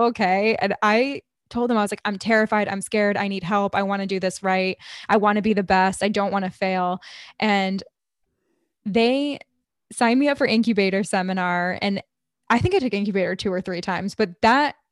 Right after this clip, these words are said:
course changed my life. And from that moment on, I was hooked on Strategies. I was hooked. I was just like, "Oh my God, this is the answer for me." Like, they helped me so much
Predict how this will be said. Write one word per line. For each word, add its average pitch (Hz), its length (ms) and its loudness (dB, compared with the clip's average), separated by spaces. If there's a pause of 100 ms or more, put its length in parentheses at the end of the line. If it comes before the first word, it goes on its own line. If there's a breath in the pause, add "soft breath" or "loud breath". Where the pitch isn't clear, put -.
(180)
course 220 520 0 (160)
changed 220 300 0
my 196 140 0
life. 190 420 -4 (380 loud breath)
And 202 460 2 (160)
from 233 200 2
that 285 180 4
moment 302 260 0
on, 208 280 0
I 208 60 -2
was 202 160 -4
hooked - 380 -6
on 208 120 -4
Strategies. - 680 -6 (100)
I 220 100 2
was 208 140 0
hooked. - 340 -2
I 220 80 6
was 196 140 0
just - 220 -4
like, 202 220 2
"Oh 214 100 0
my 208 140 0
God, 185 240 0
this 208 180 -4
is 214 140 -4
the 202 140 -4
answer 190 320 -2
for 226 160 0
me." 196 300 0
Like, 185 220 0
they 202 100 0
helped 202 240 -2
me 214 140 -2
so 214 720 2
much 202 560 -2